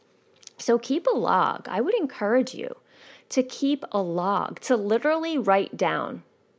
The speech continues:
for maybe twenty-four hours what you did. I don't wanna say maybe down to every minute, but every half an hour, every hour. Um, are you in the Word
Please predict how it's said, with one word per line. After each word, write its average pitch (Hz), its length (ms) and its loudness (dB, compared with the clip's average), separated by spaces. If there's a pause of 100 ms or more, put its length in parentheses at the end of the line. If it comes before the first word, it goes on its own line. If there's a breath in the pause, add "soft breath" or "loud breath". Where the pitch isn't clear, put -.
(160)
for 202 200 0
maybe 190 280 2
twenty-four 185 560 0
hours - 560 -4
what 175 260 0
you 180 180 -2
did. 156 400 -2 (560 soft breath)
I - 80 -4
don't 185 160 2
wanna 180 160 2
say 170 180 0
maybe 165 240 0
down 156 220 0
to - 120 -4
every 151 240 0
minute, 175 480 -2
but 160 140 -2
every 160 220 -2
half 147 280 -8
an 180 80 -6
hour, 202 280 -2
every 156 280 -6
hour. 170 520 -4 (800 soft breath)
Um, 160 440 -4 (800)
are 190 100 0
you 165 460 0 (800)
in 190 160 -2
the 190 100 -4
Word 262 540 -4